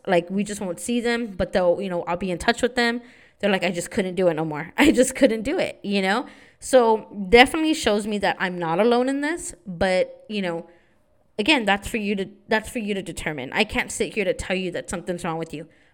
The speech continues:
More props to you if you can limit it. So now I'm gonna give you four different tips that can help you maybe just ease your way into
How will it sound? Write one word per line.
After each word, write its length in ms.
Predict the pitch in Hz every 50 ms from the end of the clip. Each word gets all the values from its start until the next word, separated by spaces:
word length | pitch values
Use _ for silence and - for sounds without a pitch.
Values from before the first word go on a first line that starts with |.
| _ _ _ _ -
More 200 | 208 196 233 262
props 320 | 262 - 285 262 269 -
to 100 | - -
you 260 | 330 302 269 247 202 190
if 140 | 180 170
you 100 | 185 196
can 220 | 202 - 226 196 170
limit 220 | 170 165 160 113
it. 260 | 117 - - - -
So 160 | - - 254 240
now 220 | 247 254 277 285
I'm 80 | 285 269
gonna 120 | 254 233
give 200 | 202 226 220 208
you 80 | 220 -
four 200 | - - 202 190
different 360 | 185 190 185 - 190 175 -
tips 400 | - 175 160 - - - - - _ _ _ _ _ _ _ _ _ _ -
that 220 | 202 196 208 190 -
can 100 | 226 196
help 260 | - 196 185 180 -
you 300 | 202 226 226 233 269 269 - - _ _ _ _ _ -
maybe 260 | 208 208 196 196 220
just 360 | 202 - 202 196 - - - _ _
ease 240 | 226 220 233 240 226
your 140 | 233 214 233
way 240 | 208 208 208 214 214
into 600 | 220 208 202 - - 220 214 214 220 214 196 -